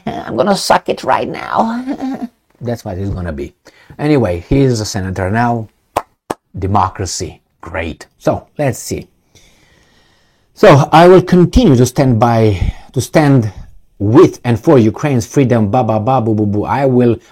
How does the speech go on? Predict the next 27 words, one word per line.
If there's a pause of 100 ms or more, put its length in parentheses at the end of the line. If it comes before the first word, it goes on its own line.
wear
the
arrest
warrant
issued
by
Putin
corrupt (220)
and
immoral
government
as
a
badge
of
honor,"
end
quote. (560)
Yes,
Graham,
but
you
know
what,
what
could
happen?